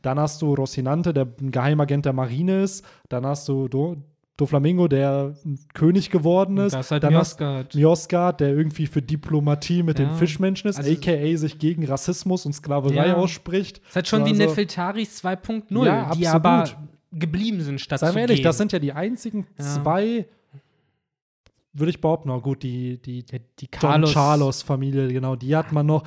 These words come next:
Speaker 1: Aber so Don Quixote, die mehr thematisiert wurden, und die Nefeltari-Familie. Und
Speaker 2: Ja.
Speaker 1: ich würde auch behaupten, in dem Flashback zum antiken Königreich sind das zwei Familien, auf die man sich sehr stark fokussieren
Speaker 2: Stimmt.
Speaker 1: wird.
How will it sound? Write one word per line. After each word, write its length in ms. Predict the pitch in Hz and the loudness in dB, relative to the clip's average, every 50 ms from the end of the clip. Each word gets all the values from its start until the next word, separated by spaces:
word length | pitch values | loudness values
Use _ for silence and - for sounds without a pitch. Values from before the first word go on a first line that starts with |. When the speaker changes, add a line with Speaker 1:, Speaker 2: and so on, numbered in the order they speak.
| - - - 160 143 | -6 -20 -14 -8 -2
Speaker 1:
Aber 420 | 143 135 147 147 147 147 147 - - - | 0 2 4 4 4 2 0 -2 -8 -4
so 180 | - 147 151 | 0 2 2
Don 300 | 151 147 151 170 180 190 | 2 2 2 2 2 2
Quixote, 420 | 180 - 175 143 - 185 196 196 - - | 2 -2 -2 0 0 0 0 0 -2 -6
die 80 | 147 147 | -4 -2
mehr 200 | 156 165 175 170 | -2 -2 -2 -2
thematisiert 560 | - 165 165 160 151 - 156 147 160 160 - | -4 -6 -6 -6 -6 -6 -6 -4 -4 -2 -2
wurden, 160 | 170 156 143 | -2 -2 0
und 160 | 147 165 147 | -2 0 0
die 80 | 156 143 | 0 0
Nefeltari-Familie. 920 | 143 143 - 143 131 - 143 147 147 147 143 127 - 135 123 127 123 127 135 | 0 0 0 -2 -2 -2 -2 -2 -2 0 -2 -2 -2 -4 -4 -4 -4 -4 -2
Und 80 | 131 | -4
Speaker 2:
Ja. 80 | 135 131 | -4 -2
Speaker 1:
ich 60 | 135 | 0
würde 180 | 165 175 175 170 | 0 2 2 2
auch 100 | 160 - | 0 0
behaupten, 420 | - 143 139 156 160 156 - 147 | -2 -2 0 0 -2 -4 -6 -8
in 100 | 131 139 | -4 -2
dem 140 | 156 156 143 | -2 -2 -2
Flashback 440 | 147 139 135 131 - - 143 139 - | -2 -4 -4 -4 -4 -6 -6 -6 -6
zum 120 | - 135 | -6 -6
antiken 320 | 127 123 - 143 - 147 143 | -6 -6 -8 -8 -10 -6 -2
Königreich 440 | 147 147 147 147 147 143 139 139 - - - - _ _ | -2 0 0 0 -2 -2 -4 -4 -6 -12 -20 -20 _ _
sind 200 | - 143 143 143 | -2 -2 0 2
das 240 | 151 147 143 147 - | 0 0 0 -2 0
zwei 220 | - 139 139 147 | 2 2 4 2
Familien, 480 | 143 - 139 139 143 160 151 147 143 135 | 2 0 -2 -2 -2 0 0 0 0 0
auf 140 | 139 135 - | 0 -4 -4
die 80 | - 139 | -4 -4
man 180 | 135 135 131 | -2 -2 -4
sich 140 | 123 123 110 - | -4 -6 -6 -4
sehr 180 | 135 123 127 | -4 -4 -4
stark 220 | - - 123 - - | -4 -6 -8 -8 -6
fokussieren 520 | - 123 - 123 - - - 131 123 120 | -8 -10 -8 -8 -10 -8 -6 -4 -4 -4
Speaker 2:
Stimmt. 140 | 117 107 110 | -4 -6 -6
Speaker 1:
wird. 260 | 123 120 113 - - | -6 -6 -8 -14 -18